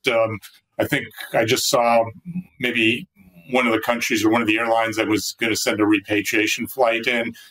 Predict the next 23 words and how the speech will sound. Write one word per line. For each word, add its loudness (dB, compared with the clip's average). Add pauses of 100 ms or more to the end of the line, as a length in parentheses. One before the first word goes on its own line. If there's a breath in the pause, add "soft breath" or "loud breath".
(340 loud breath)
stop, -2
postpone 0
that 0
for -2
the 0
time 0
being 0
'cause -2
of 0
some 0
risk -2
they, -2 (120)
they, -2 (220)
they, 2
uh, 2 (480 loud breath)
determined. 0
So 2 (120)
it'll -4
be 0
hard 0
getting -2
in -2
there 0